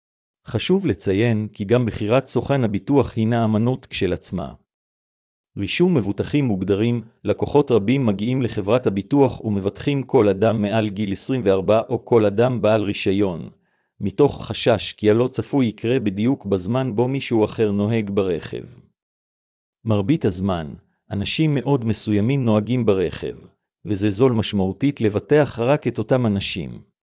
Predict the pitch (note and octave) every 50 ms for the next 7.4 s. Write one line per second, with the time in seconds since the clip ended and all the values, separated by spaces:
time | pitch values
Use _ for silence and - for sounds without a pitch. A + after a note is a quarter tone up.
0 | _ _ _ _ _ _ _ _ _ _ _ _ _ _ _ - G2+ G2 - -
1 | E3+ F3+ E3 - - G2+ F#2 - B2 A#2+ B2 A#2 - - - G2 F#2+ - - B2+
2 | B2 G2+ F2+ E2 C2 - _ _ _ _ _ _ _ _ _ - G2+ E2+ G#2 -
3 | - D#3+ D#3+ D#3 - - A#2+ B2+ C#3+ C#3+ - G#2+ - G2 F#2+ G#2+ A#2 A2+ G2+ F#2
4 | G#2+ G#2 F#2+ E2 D#2 - - F2+ F#2 F2 - - F#2+ F#2 A2 C3 C3 A#2+ B2 -
5 | G#2 - A2 F#2+ G2+ B2 D3 C3+ C3 B2 A2 G#2 G#2 G#2+ B2 - - - G2+ A2
6 | C3 C#3 C3+ C3+ C3 - A#2+ A#2 - - D3 B2+ A#2 G#2+ F#2+ G2+ F#2+ - F#2 E2
7 | D2+ A1+ - - - - _